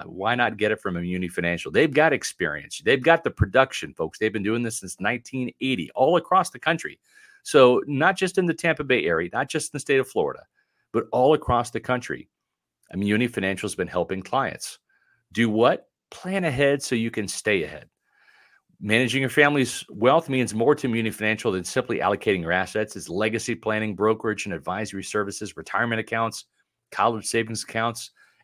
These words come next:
and insurance services. Forty years of experience, folks.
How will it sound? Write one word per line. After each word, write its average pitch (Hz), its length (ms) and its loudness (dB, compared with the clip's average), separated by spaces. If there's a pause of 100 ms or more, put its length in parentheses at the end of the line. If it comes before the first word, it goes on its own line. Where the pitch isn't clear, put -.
and 147 160 -2
insurance 147 420 -2
services. 143 560 0 (140)
Forty 98 260 0
years 110 220 2
of 113 80 -4
experience, 117 520 -2
folks. - 420 2